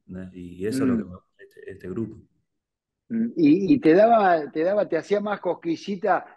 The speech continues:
Speaker 2: aquella, es decir, "hace veintiocho que no la ganamos", o esta de defenderla, ¿cuál te crea más responsabilidad?
Speaker 1: Eh, yo creo que la primera. Yo creo que la primera porque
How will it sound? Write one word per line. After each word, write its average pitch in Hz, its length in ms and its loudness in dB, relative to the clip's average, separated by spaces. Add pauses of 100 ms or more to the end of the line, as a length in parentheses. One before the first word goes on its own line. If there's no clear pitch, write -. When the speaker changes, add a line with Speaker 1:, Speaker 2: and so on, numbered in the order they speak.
(180)
Speaker 2:
aquella, 185 600 0
es 160 80 2
decir, 151 320 -4
"hace 165 280 -8
veintiocho 151 600 -4
que 151 80 -8
no 170 120 -4
la 160 120 -2
ganamos", 247 560 -4 (460)
o 151 160 0
esta 196 240 -2
de 156 180 0
defenderla, 123 800 -6 (120)
¿cuál 196 280 -2
te 175 160 0
crea 165 220 0
más 151 160 -4
responsabilidad? 123 800 -6 (540)
Speaker 1:
Eh, 123 600 4
yo 151 180 -10
creo 180 180 -4
que 123 100 -6
la 110 160 -2
primera. 107 640 -2 (720)
Yo 120 180 -18
creo 143 160 -6
que 131 80 -6
la 113 140 -6
primera 120 440 -4
porque 101 960 -6